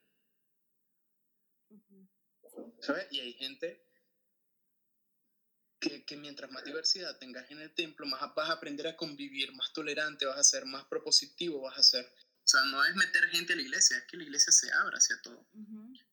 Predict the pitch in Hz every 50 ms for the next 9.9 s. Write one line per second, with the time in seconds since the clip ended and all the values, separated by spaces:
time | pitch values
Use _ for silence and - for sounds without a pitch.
0 | _ _ - 147 180 185 - - - - 135 127 135 131 - - - - 135 127
1 | 131 - 120 123 120 120 117 - - - - _ _ _ _ _ _ _ _ _
2 | _ _ _ _ _ _ _ _ _ _ _ _ _ _ _ _ _ _ _ _
3 | _ _ _ _ _ _ - - - 165 - - 135 139 127 - 147 143 143 143
4 | 139 123 123 123 120 - - - 147 147 147 147 143 135 123 - - - - -
5 | - - 127 123 - 123 - - - 139 139 139 139 139 131 123 - - 131 131
6 | - 123 117 - 107 117 117 123 131 139 139 - - - - _ _ _ _ _
7 | _ _ _ _ _ _ - _ _ _ _ _ _ _ _ _ _ _ _ _
8 | _ _ _ _ _ _ _ _ _ _ _ _ _ _ _ _ _ _ _ -
9 | - - 139 135 131 123 - _ - 151 147 - - - - - - -